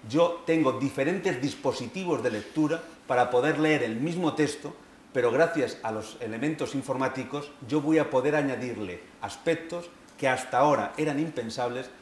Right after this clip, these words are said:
precisamente en esta tecnología de la escritura, que es una tecnología que ha llegado a una, digamos, superación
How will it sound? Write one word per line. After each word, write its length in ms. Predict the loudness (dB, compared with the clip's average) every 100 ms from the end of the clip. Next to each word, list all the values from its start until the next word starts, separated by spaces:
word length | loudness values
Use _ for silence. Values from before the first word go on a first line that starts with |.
| -14
precisamente 760 | -8 -4 -2 -2 -4 -6 -8 -10 -18 -8
en 120 | -4
esta 280 | -2 -2 -2
tecnología 680 | -2 -4 -4 -4 0 0
de 80 | 0
la 80 | -2
escritura, 540 | -6 -10 -6 -4 -4 -6 -12 -12
que 80 | -10
es 80 | -4
una 160 | -2
tecnología 680 | 0 -2 -2 -4 -2 -2 0
que 80 | 0
ha 60 |
llegado 500 | 0 0 0 0 -2 -6 -2
a 360 | 2 2 0 -2
una, 320 | 0 0 -2 -8 -14 -12
digamos, 280 | -6 -4 -4
superación 640 | -6 0 2 2 -2 -6